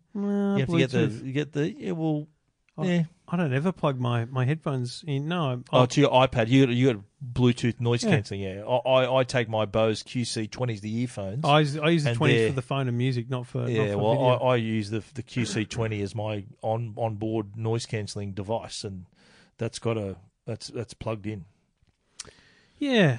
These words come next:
Speaker 1: I think it's an interesting ne-, next couple of years,
Speaker 2: Well,
Speaker 1: essentially, 'cause I
Speaker 2: there
Speaker 1: don't,
Speaker 2: won't
Speaker 1: I
Speaker 2: be
Speaker 1: don't
Speaker 2: a
Speaker 1: think
Speaker 2: line
Speaker 1: there
Speaker 2: for the iPad.
Speaker 1: No, no, I don't think
Speaker 2: There
Speaker 1: so.
Speaker 2: never ha-, or, no, there was one line for the iPad when the first one came out.
Speaker 1: Yes.
Speaker 2: In two thousand ten.
Speaker 1: Yeah.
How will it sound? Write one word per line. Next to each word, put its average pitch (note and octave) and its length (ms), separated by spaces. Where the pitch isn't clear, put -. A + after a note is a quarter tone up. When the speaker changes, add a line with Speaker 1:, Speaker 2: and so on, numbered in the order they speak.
Speaker 1:
I G#3+ 140
think B3 160
it's G#3+ 120
an G3+ 60
interesting E3+ 640
ne-, D#3+ 140
next - 520
couple D#3+ 240
of D#3 60
years, E3 280
Speaker 2:
Well, D#3 80
Speaker 1:
essentially, D#3+ 400
'cause D#3 180
I E3 60
Speaker 2:
there D#3+ 80
Speaker 1:
don't, E3+ 100
Speaker 2:
won't G3+ 140
Speaker 1:
I F3+ 40
Speaker 2:
be F#3 60
Speaker 1:
don't D#3+ 40
Speaker 2:
a D3+ 40
Speaker 1:
think D3+ 120
Speaker 2:
line D3+ 100
Speaker 1:
there D3 40
Speaker 2:
for C#3+ 60
the B2+ 100
iPad. A#2+ 320
Speaker 1:
No, F3+ 380
no, A#2 260
I - 40
don't A#2+ 120
think A2+ 80
Speaker 2:
There C3 80
Speaker 1:
so. C3 120
Speaker 2:
never B2 100
ha-, C3+ 200
or, C#3 200
no, F3+ 160
there E3 120
was F#3 280
one F3+ 200
line E3+ 260
for D3+ 80
the D#3+ 80
iPad G#3+ 420
when D3+ 220
the D3+ 80
first D#3 280
one B2 100
came G#2+ 220
out. E3 60
Speaker 1:
Yes. B2 400
Speaker 2:
In C#3 60
two D#3 140
thousand C#3 260
ten. G#2 180
Speaker 1:
Yeah. A2 240